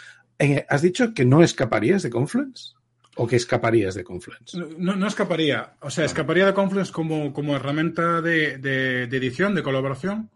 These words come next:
Speaker 2: para, para este tipo de decisiones que son bastante complejas. Eh, pero, eh, pero lo utilizaría como, como herramienta de publicación. O sea,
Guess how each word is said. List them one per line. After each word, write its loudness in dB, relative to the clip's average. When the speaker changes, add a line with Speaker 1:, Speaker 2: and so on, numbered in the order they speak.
Speaker 2:
para, -2
para -2
este -4
tipo -2
de 2
decisiones -4
que -12
son -4
bastante -4
complejas. -4
Eh, -12
pero, 0
eh, -4
pero 2
lo 6
utilizaría 0
como, 2
como -2
herramienta 0
de 2
publicación. -4
O -20
sea, -8